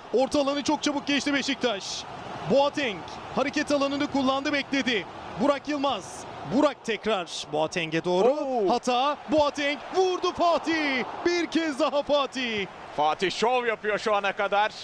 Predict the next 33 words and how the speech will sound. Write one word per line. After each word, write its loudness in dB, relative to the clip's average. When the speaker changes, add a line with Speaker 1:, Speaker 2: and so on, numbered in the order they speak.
Speaker 2:
Beşiktaş'ın 0
gol 2
bulamamasının 0
en 0
önemli 0
sebebi. 0
Speaker 1:
Orta 2
alanları 0
çok -2
çabuk -2
geçiyor 0
iki -2
takımda 0
ve 2
sürekli 0
pozisyon 0
var 0
her 2
iki -4
kalede. 0
Speaker 2:
Her 2
atak 0
pozisyon, 0
her 2
atak. -2
Speaker 1:
Avantajı 0
oynattı 0
önce. 0
Feridun 0
Doğançay 0
sonrasında 2
oyunu 2
durdurdu. 0